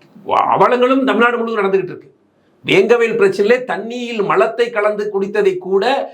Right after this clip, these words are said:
கண்டுபிடிக்க முடியாத திராவிட ஆட்சிக்கு குரல் கொடுக்கறதை நிறுத்திவிட்டு, இந்த பஹ ரஞ்சித் என்கிற ஒரு பைத்தியக்காரன், "நீங்க என்ன மாட்டு இறைச்சி போடல?" எவ்வளவு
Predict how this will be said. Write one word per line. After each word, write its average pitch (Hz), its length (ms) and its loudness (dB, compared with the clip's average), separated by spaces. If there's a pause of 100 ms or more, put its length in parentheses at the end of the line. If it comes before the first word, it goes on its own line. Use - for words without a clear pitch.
(120)
கண்டுபிடிக்க 220 580 -2
முடியாத 208 280 0
திராவிட 214 440 0
ஆட்சிக்கு 196 440 -8
குரல் 214 280 -4
கொடுக்கறதை 196 360 0
நிறுத்திவிட்டு, 165 560 -2 (680)
இந்த 156 120 0
பஹ 170 280 -2
ரஞ்சித் 196 440 -4
என்கிற 160 340 -2
ஒரு 139 120 -2
பைத்தியக்காரன், 147 840 -4 (160)
"நீங்க 160 220 0
என்ன 190 140 0
மாட்டு 190 440 -2
இறைச்சி 135 360 -4
போடல?" - 240 -10 (1400)
எவ்வளவு 320 560 2